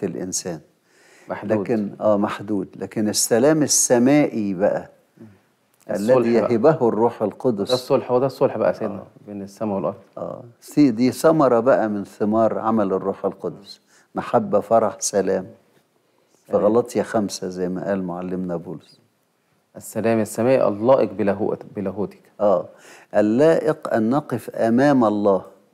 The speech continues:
Speaker 2: مم.
Speaker 1: و-، وناخد هذه البركة إن احنا نخدم الهيكل يعني.
Speaker 2: مم. "والسلام اللائق بلاهوتك"، هو، هو صانع السلام بلاهوتك،
Speaker 1: آه،
Speaker 2: يعني هو الله صانع
Speaker 1: المصالحة
Speaker 2: السلام.
Speaker 1: الكاملة يعني.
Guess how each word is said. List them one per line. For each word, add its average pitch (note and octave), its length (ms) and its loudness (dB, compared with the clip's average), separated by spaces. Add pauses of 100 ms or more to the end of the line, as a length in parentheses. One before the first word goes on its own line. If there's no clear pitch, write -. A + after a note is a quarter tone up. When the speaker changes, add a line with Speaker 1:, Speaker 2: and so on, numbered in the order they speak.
Speaker 2:
مم. G#2 60 -20 (1200)
Speaker 1:
و-، F#2+ 220 0 (880)
وناخد G2 720 0
هذه G#2 380 2
البركة G2 520 0
إن F#2+ 140 -6
احنا G2+ 300 -6
نخدم G2+ 460 -4
الهيكل F2 540 -10
يعني. D#2+ 220 -20 (220)
Speaker 2:
مم. F2+ 180 -16 (920)
"والسلام A2+ 480 0
اللائق A2 340 2
بلاهوتك"، A#2 560 -2 (100)
هو، G#2+ 180 -4
هو A#2+ 240 2
صانع A#2+ 280 0
السلام A2 440 -2
بلاهوتك، F#2+ 360 -6
Speaker 1:
آه، F#2+ 180 0
Speaker 2:
يعني F2+ 120 -10
هو F#2+ 100 -4
الله G#2+ 100 0
صانع G2+ 260 2
Speaker 1:
المصالحة A2 220 0
Speaker 2:
السلام. F2 260 -10
Speaker 1:
الكاملة F#2 480 -4
يعني. E2+ 300 -14